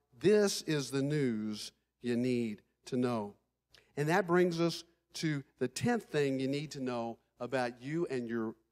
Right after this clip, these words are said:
use of words. Here we go. Number ten. The Bible commends speech that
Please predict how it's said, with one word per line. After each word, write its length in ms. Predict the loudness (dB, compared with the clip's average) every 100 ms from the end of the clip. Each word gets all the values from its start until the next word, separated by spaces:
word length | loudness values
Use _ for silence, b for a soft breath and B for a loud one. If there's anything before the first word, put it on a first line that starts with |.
| _ _
use 280 | -6 -4 -2
of 140 | -4 -2
words. 460 | 0 0 -4 -12 -20 _ _ _ _ _
Here 120 | -4 -2
we 100 | 2
go. 320 | 4 2 0 -8
Number 300 | -2 0 0
ten. 240 | -2 -2 -4 -8 _ _ _ _ _
The 180 | 0 0
Bible 480 | 4 4 4 2 -4
commends 520 | -2 0 2 0 -2
speech 640 | -4 -4 -2 -2 -2 -4
that 420 | 2 4 4 0